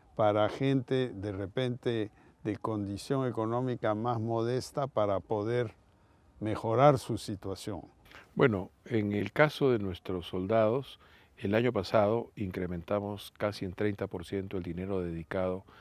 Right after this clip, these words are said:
Speaker 2: a su, a su alimentación, a lo que se llama el rancho. Y espero que lo podamos hacer este año también según las nuevas disposiciones del presupuesto para seguir incrementando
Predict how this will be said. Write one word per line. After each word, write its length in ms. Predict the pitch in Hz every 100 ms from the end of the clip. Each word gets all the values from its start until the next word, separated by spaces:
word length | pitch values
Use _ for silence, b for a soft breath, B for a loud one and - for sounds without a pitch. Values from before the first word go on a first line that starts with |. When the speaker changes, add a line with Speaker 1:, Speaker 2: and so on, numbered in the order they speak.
| b b
Speaker 2:
a 140 | 90
su, 600 | - 90 85 82 80 80 82
a 60 |
su 100 | 78
alimentación, 720 | 87 85 82 - 78 - 92 - - b
a 80 | 90
lo 120 | 85
que 80 | 82
se 120 | -
llama 180 | 95 95
el 80 | 85
rancho. 460 | 85 85 73 - - B B B B -
Y 140 | 92
espero 320 | - 135 131
que 80 | 110
lo 120 | 98
podamos 360 | 90 98 107 92
hacer 200 | 87 95
este 220 | 87 98
año 200 | 98 92
también 340 | 85 85 92
según 300 | 90 85 87
las 120 | 87 80
nuevas 180 | 95 87
disposiciones 540 | 82 85 80 90 87
del 180 | 82 78 b b -
presupuesto 560 | 92 87 85 104 - -
para 180 | 85
seguir 240 | 82 87 98
incrementando 720 | 95 92 80 78 90 90 92